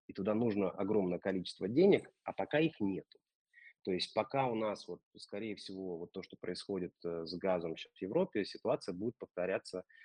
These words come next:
э, частично и на других рынках. Допустим, в производстве батарей,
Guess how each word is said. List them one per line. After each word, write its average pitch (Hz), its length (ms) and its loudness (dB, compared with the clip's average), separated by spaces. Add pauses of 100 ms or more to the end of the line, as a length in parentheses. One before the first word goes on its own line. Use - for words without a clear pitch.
(260)
э, 90 680 2
частично 101 540 -2
и 104 200 -2
на 101 120 2
других 98 360 -4
рынках. 98 400 0
Допустим, 92 600 -2 (320)
в - 40 -20
производстве 110 760 4
батарей, 123 720 2